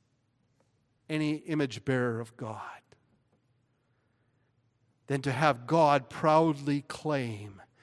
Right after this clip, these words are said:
that whoever trusts in him, they can insert their name in that divine proclamation.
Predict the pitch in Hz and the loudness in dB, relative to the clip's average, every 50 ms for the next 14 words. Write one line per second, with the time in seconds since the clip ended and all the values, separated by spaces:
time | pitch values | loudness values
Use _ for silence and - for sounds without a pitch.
0 | - - - _ - - 143 139 127 131 170 175 202 - 180 160 151 170 165 151 | -20 -20 -20 _ -4 0 0 0 2 4 2 2 2 2 2 2 4 4 2 2
1 | 135 - - - 190 165 156 - - - - 156 147 131 139 147 143 131 117 110 | 2 0 -4 -2 -2 -2 -2 -2 -6 -6 -4 -4 -4 -2 -2 -2 -2 -2 -4 -6
2 | 104 104 107 101 - _ _ _ _ _ _ _ _ _ _ _ _ _ _ _ | -12 -14 -16 -20 -20 _ _ _ _ _ _ _ _ _ _ _ _ _ _ _
3 | _ _ _ _ _ _ _ _ _ _ _ _ _ _ _ _ _ _ _ _ | _ _ _ _ _ _ _ _ _ _ _ _ _ _ _ _ _ _ _ _
4 | _ - 135 123 120 - 123 123 120 120 - - - 143 139 135 139 - - - | _ -10 -8 -8 -6 -6 -6 -6 -6 -8 -10 -10 -6 -2 -2 -2 -2 -4 -8 -20
5 | - _ _ _ _ _ _ - - 127 123 120 120 127 139 139 131 135 135 127 | -20 _ _ _ _ _ _ -12 -8 -8 -6 -6 -6 -4 -2 -2 -2 -2 -2 -4
6 | 127 120 113 127 123 139 135 127 131 117 123 120 127 131 131 127 - - 131 127 | -6 -8 -6 -6 -6 -6 -6 -8 -8 -6 -4 -4 -4 -4 -6 -8 -8 -6 -6 -6
7 | - - 139 123 123 110 98 - - - 107 | -4 -6 -10 -8 -8 -10 -12 -12 -12 -14 -14